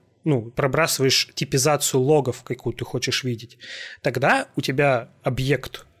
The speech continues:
клиента, который создается, он классный, типизированный, в нем есть внутри, э, подписчика, э, все логи. Но когда ты экстендишься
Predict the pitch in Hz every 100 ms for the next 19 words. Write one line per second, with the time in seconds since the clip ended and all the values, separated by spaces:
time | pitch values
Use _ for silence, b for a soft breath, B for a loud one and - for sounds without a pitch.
0 | _ _ _ _ _ _ - 139 139 123
1 | 120 - - 117 - 131 123 151 311 -
2 | 120 B B B B B B B - 196
3 | 247 180 - - 147 214 - 131 131 -
4 | 120 151 214 170 143 120 131 127 123 120
5 | - 120 110 127 127 135 120 113 110 B
6 | B B B - 127 117 113 - 135 -
7 | 233 - - 175 170 175 B B B B
8 | _ - 123 110 - - 175 190 190 -
9 | - _ - 143 131 120 107 - - 147
10 | 156 139 127 143 143 139 147 - - -
11 | 196 277 254 - - 127